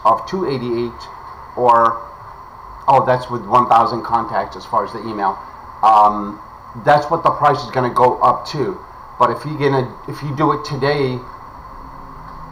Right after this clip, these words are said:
which is the last day for, for, um, for you to get it at the discounted price, you can have full payments of thirteen ninety-seven. You can own everything. I'm gonna go through all the stuff that you're gonna get.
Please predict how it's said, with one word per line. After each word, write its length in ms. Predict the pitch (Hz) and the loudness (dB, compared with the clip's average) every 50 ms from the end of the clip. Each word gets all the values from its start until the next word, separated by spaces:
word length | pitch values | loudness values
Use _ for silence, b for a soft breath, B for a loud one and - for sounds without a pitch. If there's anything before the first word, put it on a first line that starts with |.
| - - - | -12 -10 -8
which 160 | 123 - - | -8 -8 -6
is 80 | 120 - | -2 0
the 80 | 120 | 2
last 360 | 110 117 123 127 127 - - | 6 6 6 6 4 2 -2
day 160 | 135 131 123 120 | -2 -2 -2 -2
for, 460 | - - 127 120 110 110 107 - - - | 0 0 2 2 4 2 0 -2 -4 -4
for, 320 | 120 110 107 107 104 104 101 | -2 0 0 2 2 2 4
um, 1120 | 101 98 98 98 101 98 - - - - - - - - - - - - - - - - - | 4 4 2 2 -2 -8 -10 -10 -10 -12 -12 -12 -12 -12 -14 -14 -14 -14 -14 -14 -14 -6 -4
for 140 | 127 127 | -2 -2
you 160 | 120 127 127 131 | 0 -2 -4 -4
to 260 | 143 139 - - - - | -4 -4 -4 -4 -4 -4
get 160 | 139 131 131 | -2 0 2
it 100 | 127 117 | 0 0
at 100 | 107 - | -2 -4
the 80 | 120 113 | -6 -6
discounted 600 | - 151 - - - 135 127 120 120 113 - - | -6 -6 -6 -2 0 2 2 2 0 -2 -2 0
price, 460 | 135 123 120 - 113 113 - - - - - - - - - 135 | 2 4 4 4 0 -4 -6 -10 -14 -16 -18 -20 -20 -12 -8 -6
you 80 | 131 | -6
can 140 | 131 156 139 135 | -4 -2 0 2
have 320 | 135 131 127 120 - - | 4 4 4 4 2 0
full 180 | - 156 160 156 | 2 2 2 2
payments 460 | 156 147 147 139 135 135 131 131 - | 2 0 0 2 2 2 0 0 0
of 260 | 135 131 120 - - - - 131 - - - | -2 -2 -2 -4 -8 -14 -16 -16 -8 -2 0
thirteen 600 | 147 147 143 143 - 151 143 135 139 135 135 135 - - - - - - - - | 2 2 2 0 -4 -4 -4 -2 -2 -2 -4 -4 -6 -12 -18 -18 -18 -18 -6 0
ninety-seven. 840 | 113 117 120 120 113 113 - - - - 139 139 147 151 165 165 - - - - - - - - - - - - - - - - - - - - - - - - - - - - - - - - - | 0 2 2 2 -2 -4 -8 -4 2 4 4 4 4 2 -2 -4 -8 -12 -18 -20 -20 -20 -20 -20 -18 -18 -18 -18 -18 -18 -18 -18 -18 -18 -18 -18 -18 -18 -18 -20 -20 -20 -20 -18 -18 -16 -14 -10 -10
You 80 | 139 | -8
can 220 | 131 139 131 127 - | -4 -4 -4 0 2
own 320 | 127 123 123 123 120 - - - | 4 4 4 4 2 0 -2 -2
everything. 400 | 131 139 123 127 123 120 107 104 | 0 0 0 0 -2 -4 -4 -2
I'm 140 | 104 110 107 | -2 -2 0
gonna 160 | 117 120 120 | -2 -2 0
go 180 | 107 123 120 - | 2 2 2 2
through 120 | - 123 117 | 0 2 4
all 140 | 110 113 | 4 4
the 80 | 113 110 | 2 0
stuff 260 | - - - 110 - | -2 -4 -4 -4 -4
that 100 | - 101 | -6 -8
you're 140 | 117 110 101 | -8 -8 -8
gonna 180 | 107 104 104 95 | -8 -8 -8 -6
get. 380 | 110 104 - - - - - | -4 -6 -6 -6 -8 -14 -16